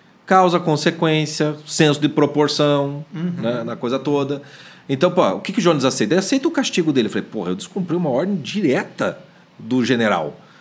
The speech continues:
Speaker 1: Entendeu? Três dias na solitária aqui é, tá, tá bem pago. Tá bem
Speaker 2: Uhum.
Speaker 1: pago. Mas, ó, general, me arrependi, vou cumprir a ordem. Ok. Dentro da questão da justiça, tá tudo ok.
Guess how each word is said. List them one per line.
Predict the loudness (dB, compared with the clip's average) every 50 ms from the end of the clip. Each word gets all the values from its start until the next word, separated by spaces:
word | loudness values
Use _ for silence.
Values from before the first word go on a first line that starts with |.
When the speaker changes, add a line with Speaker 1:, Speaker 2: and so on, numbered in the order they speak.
| -20 -20 _ _ _ _
Speaker 1:
Entendeu? | -12 -8 -4 -2 0 0 0 2
Três | 2 2 2 2 4 2
dias | 2 0
na | 0
solitária | 0 0 0 0 0 2 2 4 4 4 2
aqui | 0 0 -2 -2 0 0
é, | 0 0 -2 -2
tá, | -2 -2 -4 -4
tá | -4 -2 -2 -2
bem | 0 0 0
pago. | 2 2 2 2 2 0 0 -2 -2 -6 -10 -20 -20 _ _ _
Tá | -6 -6
bem | -4 -4 0
Speaker 2:
Uhum. | 2
Speaker 1:
pago. | 2 2 2 0 -6 -12 -16 -18 -8 0
Mas, | 0 2 4
ó, | 4 4
general, | 4 4 4 4 2 0 -2 -8 -14 -16 -16 -16 -16 -16 -16 -20 -20 _ _ _ -20 _ _ _ _ _
me | -2 0 2
arrependi, | 2 4 4 2 2 2 0 0 2 2
vou | 2 2 2
cumprir | 2 0 0 0 0 0
a | 0
ordem. | 2 2 2 0 -2 -4 -10 -14 -18 -20 _ _ _ _ _ _ _ _ _ _ _ _ _ _ _ _
Ok. | -8 -6 -2 0 0 -2 -2 -4 -10 -18 -20 -20 _ _ _ _
Dentro | -2 0 2 2
da | 2 0
questão | 0 -2 -6 -6 -4 -4
da | -2 -2
justiça, | -2 -4 -8 -4 -4 -4 -4 -4 -8 -12 -10 -10
tá | -12 -12
tudo | -12 -10 -6 -6 -4 -4 -2 -4 -4
ok. | -4 -6 -6 -6 -8 -8 -10